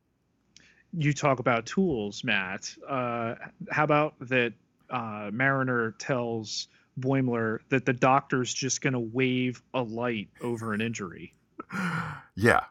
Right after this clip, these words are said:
Speaker 2: which I re-, I remember being a teenager during the run of Next Generation and kinda going, "It seems like it's not that difficult to be Doctor Crusher because all you do is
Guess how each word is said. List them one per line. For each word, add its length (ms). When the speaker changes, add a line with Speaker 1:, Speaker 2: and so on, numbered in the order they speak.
Speaker 2:
which 500
I 60
re-, 200
I 80
remember 640
being 320
a 60
teenager 800
during 260
the 60
run 220
of 80
Next 240
Generation 580
and 140
kinda 180
going, 540
"It 180
seems 420
like 200
it's 180
not 300
that 320
difficult 640
to 100
be 240
Doctor 440
Crusher 500
because 340
all 160
you 160
do 300
is 360